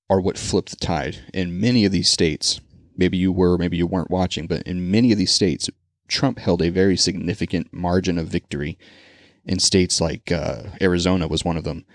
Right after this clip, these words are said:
And I believe Michigan, Pennsylvania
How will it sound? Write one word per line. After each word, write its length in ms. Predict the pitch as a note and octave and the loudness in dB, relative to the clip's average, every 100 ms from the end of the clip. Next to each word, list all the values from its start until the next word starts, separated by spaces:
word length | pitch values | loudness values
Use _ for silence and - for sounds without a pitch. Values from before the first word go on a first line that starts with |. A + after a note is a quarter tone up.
| - - _ _ - | -20 -20 _ _ -4
And 140 | F#2 | 0
I 60 | E2 | 0
believe 640 | F2 E2+ E2+ E2 E2 - | 0 0 0 0 -4 -4
Michigan, 760 | E2+ F#2 F#2 F#2 F#2+ F#2 F2+ F2 | -2 0 2 2 2 2 -2 -4
Pennsylvania 880 | - F#2 - - F2 F#2 F#2 F#2 F#2 | -4 -2 -2 -4 -2 2 4 2 0